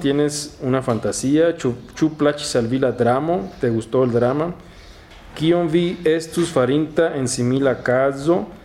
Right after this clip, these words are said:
¿Qué harías tú en un caso similar? Ĉu vi estus forkurinta? Sal-, eh, ¿habría salido corriendo? Verku alian epilogon, ¿no? Ahora vamos a entrar en diálogo.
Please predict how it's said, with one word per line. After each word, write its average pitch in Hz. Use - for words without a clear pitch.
¿Qué 143
harías 151
tú 151
en 143
un 139
caso 139
similar? 120
Ĉu 127
vi 160
estus 170
forkurinta? 127
Sal-, 113
eh, 113
¿habría 120
salido 127
corriendo? 127
Verku 160
alian 151
epilogon, 110
¿no? 139
Ahora 110
vamos 139
a 113
entrar 120
en 127
diálogo. 131